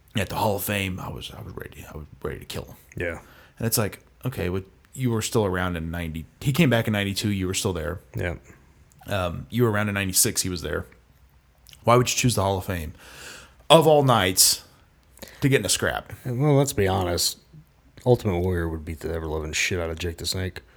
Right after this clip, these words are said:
Speaker 1: I don't think so.
Speaker 2: You don't think so?
Speaker 1: No, I, Jake's scrappy. And Warrior,
Speaker 2: I,
Speaker 1: I
Speaker 2: I, he's scrappy, but, like,
Speaker 1: Warrior's not, I don't think the Warrior's that tough, though.
Speaker 2: You don't think so?
Speaker 1: No.
Speaker 2: Think he just barks really loud?
Speaker 1: I think he's a bodybuilder type, where it's like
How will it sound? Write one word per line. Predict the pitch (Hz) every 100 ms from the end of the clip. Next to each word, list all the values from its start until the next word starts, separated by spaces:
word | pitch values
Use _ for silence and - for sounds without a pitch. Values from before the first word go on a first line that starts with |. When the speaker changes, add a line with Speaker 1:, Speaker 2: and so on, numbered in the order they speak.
| _ - _ _ _ _ _
Speaker 1:
I | 220 370
don't | 381 330
think | - 202 -
so. | - 76 76 -
Speaker 2:
You | -
don't | 151 143
think | 160
so? | - 160 175
Speaker 1:
No, | 175 170
I, | 160
Jake's | 180 139 220 240
scrappy. | - - 113 95 82 82 - -
And | 127 143
Warrior, | 190 185 135
Speaker 2:
I, |
Speaker 1:
I | 151 175
Speaker 2:
I, | 143
he's | 190 190
scrappy, | - 196 208 131 123
but, | 117 127
like, | 117 120 113 - - _ -
Speaker 1:
Warrior's | 170 294 339 180
not, | 180
I | 147
don't | 208
think | 196
the | 139
Warrior's | 131 127 92
that | 76
tough, | - 170 120
though. | 67 50 55 -
Speaker 2:
You | 123
don't | 127
think | 131
so? | 131 143 143
Speaker 1:
No. | 143 139 135 131 131 127 131 - -
Speaker 2:
Think | 123
he | 113
just | 107 - - -
barks | 110 110 110 -
really | 117
loud? | 110 113 117 113
Speaker 1:
I |
think | 202 220
he's |
a | 113
bodybuilder | 90 92 87 80 80 78
type, | - 73 67 -
where | 85
it's | 82
like | 85 80